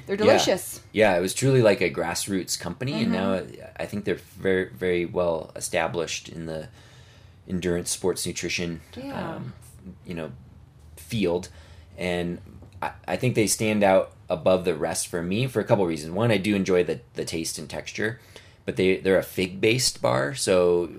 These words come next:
Speaker 2: if you're not a huge fan of figs, you may or may not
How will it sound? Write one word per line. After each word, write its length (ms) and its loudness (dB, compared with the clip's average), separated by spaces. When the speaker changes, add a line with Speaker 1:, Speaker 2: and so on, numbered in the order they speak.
Speaker 2:
if 180 -8
you're 140 -4
not 180 2
a 60 4
huge 460 -6
fan 200 -6
of 80 -10
figs, 480 -6
you 80 -8
may 140 -8
or 40 -8
may 200 -8
not 240 -10